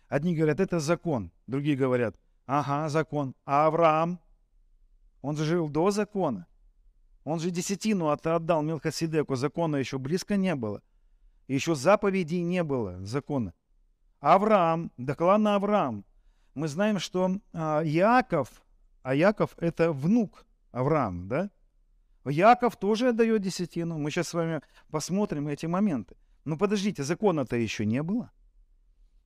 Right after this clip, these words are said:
Вот здесь, конечно, разбираясь в этом вопросе, почему Авраам отдал десятину, что это было за, и почему, если это было, знаете, какая-то случайность, ну, просто навеяло так на Авраама отдать десятину. Почему Яков отдает тоже десятину?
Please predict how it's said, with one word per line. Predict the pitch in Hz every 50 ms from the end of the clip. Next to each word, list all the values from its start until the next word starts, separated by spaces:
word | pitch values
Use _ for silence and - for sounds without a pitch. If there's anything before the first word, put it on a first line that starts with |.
| _ - _
Вот | - 139 127
здесь, | 123 202 214
конечно, | - 196 196 202 196 - - 180
разбираясь | 165 160 156 147 143 165 175 180 180 175 160 139 -
в | 151
этом | 160 - 156 151
вопросе, | 151 156 147 - 180 170 - 151
почему | - 139 - - 160 160 160 151
Авраам | 143 135 127 139 160 160 151 143 131 - - _ _ _ - _
отдал | - 156 151 143 160 147 143
десятину, | 143 143 - - 156 - - 220 226 185 151
что | - - 175
это | 175 165 - 151
было | 143 135 147 143 139 135
за, | 123 117 135 143 135 135 123 - _ _ _ - _ _ _ _ _
и | 147 117
почему, | - 160 - - 190 202 214 214 196
если | 160 151 165 156 - - 165
это | 151 - 160
было, | 156 151 175 170 165 160 156 151 123 - _ _ _ _ _
знаете, | 123 156 151 139
какая-то | 139 - 131 - 160 156 151 135 - 147 143 147 139
случайность, | - - 170 170 - - 226 247 233 202 165 139 - - - - - _ _ - _ _ _ _ _ _
ну, | 240 208
просто | 214 233 - 190
навеяло | 185 185 185 190 180 196 214 214 202 180 156 143 131 120
так | - - 123 - -
на | 127 131 135 131 131
Авраама | 131 127 131 147 170 190 208 202 190 170 151
отдать | 139 127 131 147 151
десятину. | 139 127 - - 143 - - 117 107 107
Почему | - - 135 - 175 180
Яков | 170 170 160 143 - 131 - -
отдает | 127 123 131 135 127 113 -
тоже | 123 113 117 113
десятину? | 113 113 - - - - 110 -